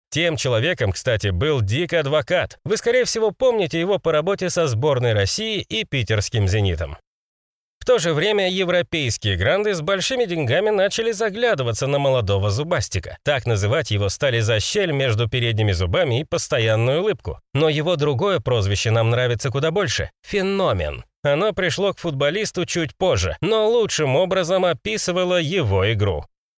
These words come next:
Так вот, Феномен перешел в Барселону.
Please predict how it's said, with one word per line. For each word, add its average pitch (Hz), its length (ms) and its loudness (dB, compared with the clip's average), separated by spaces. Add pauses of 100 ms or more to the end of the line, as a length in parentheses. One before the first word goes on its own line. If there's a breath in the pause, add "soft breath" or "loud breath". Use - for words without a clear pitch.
(420)
Так 196 200 -2
вот, 120 260 2
Феномен 123 640 0
перешел 127 500 0
в 107 60 0
Барселону. 143 640 -2